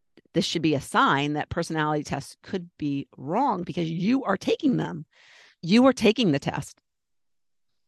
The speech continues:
You aren't being given the test by somebody. Even if you were given the test, if you're answering the questions yourself, then chances are it'll, it, it, it will lead to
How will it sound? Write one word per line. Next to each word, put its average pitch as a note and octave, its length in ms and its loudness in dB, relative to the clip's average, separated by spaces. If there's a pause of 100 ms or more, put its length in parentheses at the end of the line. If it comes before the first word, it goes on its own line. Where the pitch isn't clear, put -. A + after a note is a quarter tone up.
(140)
You F#3+ 160 4
aren't F3+ 160 6
being E3 220 6
given E3 260 6
the C3 100 2
test - 300 -4
by - 120 -6
somebody. - 500 -8 (1400)
Even A3+ 220 4
if A3+ 140 2
you F3+ 160 0
were F#3+ 220 4
given E3+ 260 0
the D3 80 0
test, D#3+ 260 -4
if D3 100 -6
you're E3+ 260 0
answering A#3+ 580 0
the A3 80 0
questions D4+ 640 0
yourself, F3 420 0 (1200)
then F#3+ 180 -2
chances G#3+ 500 0
are E3+ 600 4 (460)
it'll, F#3+ 240 4 (540)
it, F3 180 2
it, F3 200 2
it E3 240 0
will E3 180 4
lead F3 320 2
to D3+ 420 -2